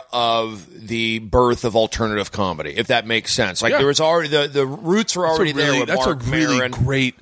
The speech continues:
Speaker 2: uh, an-,
Speaker 1: Rebar.
Speaker 2: analogy.
Speaker 1: Yeah.
Speaker 2: The second trimester of the birth of alternative comedy. That's
Speaker 1: Yeah, I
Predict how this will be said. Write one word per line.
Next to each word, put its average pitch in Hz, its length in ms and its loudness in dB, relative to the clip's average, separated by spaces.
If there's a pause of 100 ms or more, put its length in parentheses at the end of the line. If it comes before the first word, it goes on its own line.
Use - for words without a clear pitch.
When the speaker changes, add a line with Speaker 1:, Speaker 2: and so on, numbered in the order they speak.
(140)
Speaker 2:
uh, 127 240 2
an-, - 0 -
Speaker 1:
Rebar. 131 640 0
Speaker 2:
analogy. 120 600 -2 (440)
Speaker 1:
Yeah. 117 260 -2
Speaker 2:
The 110 80 4
second 156 380 -2
trimester 135 600 2
of 113 140 0
the 117 60 0
birth 117 400 0 (100)
of 101 240 -2 (140)
alternative 113 480 0
comedy. 113 380 0 (500)
That's 175 160 0
Speaker 1:
Yeah, 143 160 0
I - 40 0